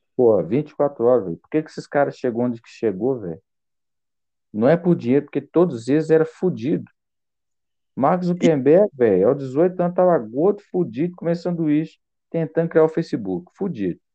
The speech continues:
Speaker 1: Então o dono da Apple aí, ó, como é que chama?
Speaker 2: O Steve
Speaker 1: Steve
Speaker 2: Jobs.
Speaker 1: Jobs. O cara começou dentro da garagem, cara, fudido, pegando emprego.
Speaker 2: Verdade.
Speaker 1: Só que esse
Speaker 2: Bill
Speaker 1: cara, velho,
Speaker 2: Gates,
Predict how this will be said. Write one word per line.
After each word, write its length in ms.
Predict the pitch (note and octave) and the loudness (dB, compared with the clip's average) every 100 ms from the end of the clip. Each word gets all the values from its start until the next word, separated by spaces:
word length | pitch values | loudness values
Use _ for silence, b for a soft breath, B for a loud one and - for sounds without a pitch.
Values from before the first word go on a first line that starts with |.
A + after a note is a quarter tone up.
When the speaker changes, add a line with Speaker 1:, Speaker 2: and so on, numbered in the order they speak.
| _ _ _ _ _ _ _ _ _ _ | _ _ _ _ _ _ _ _ _ _
Speaker 1:
Então 320 | - - E3+ F#3+ | -18 0 2 2
o 20 | |
dono 240 | C#3 D3+ C#3+ | 2 2 4
da 80 | |
Apple 360 | A#2+ B2 B2+ A2 | 6 6 2 -4
aí, 160 | A2 C#3+ | -2 -2
ó, 180 | B2 A#2+ _ | -6 -8 _
como 100 | B2 | -8
é 40 | B2+ | -6
que 80 | |
chama? 320 | A2 G#2 E2+ F#2 _ _ _ _ _ _ _ _ | -8 -10 -12 -12 _ _ _ _ _ _ _ _
Speaker 2:
O 680 | - G#2 G2+ F#2+ F#2+ F2+ F2+ _ _ _ _ _ _ _ _ _ - | -6 -4 -4 -6 -8 -10 -14 _ _ _ _ _ _ _ _ _ -14
Steve 260 | - A#2 F#2 | 0 2 4
Speaker 1:
Steve 0 | |
Speaker 2:
Jobs. 380 | G#2+ C3 - - | 6 6 4 -2
Speaker 1:
Jobs. 80 | - - _ _ _ - - - _ - | -10 -20 _ _ _ -20 -20 -20 _ -2
O 20 | |
cara 160 | D3 D3 | -2 0
começou 380 | E3 D3+ D3+ | -2 -2 -2
dentro 200 | D3+ D#3+ | -2 0
da 100 | D#3+ | 0
garagem, 440 | C#3+ A#2 A2+ A#2+ A#2 | 2 2 4 2 0
cara, 160 | F#2 | -10
fudido, 520 | - - B2+ G#2+ A#2+ A2+ | -10 -8 -8 -4 -4 -2
pegando 320 | G#2 G#2 A#2+ | -2 0 -4
emprego. 420 | A2+ F#2 F#2+ G2+ | -6 -2 2 2
Speaker 2:
Verdade. 400 | G#2+ G2+ - D3+ - | 0 -4 -4 -8 -6
Speaker 1:
Só 100 | B2+ | -6
que 120 | C3+ | -6
esse 100 | B2 | -10
Speaker 2:
Bill 240 | G#3+ B2+ - | -2 2 4
Speaker 1:
cara, 100 | A#2 | 4
velho, 220 | B2 E4+ | 4 2
Speaker 2:
Gates, 300 | _ - - | _ -20 -20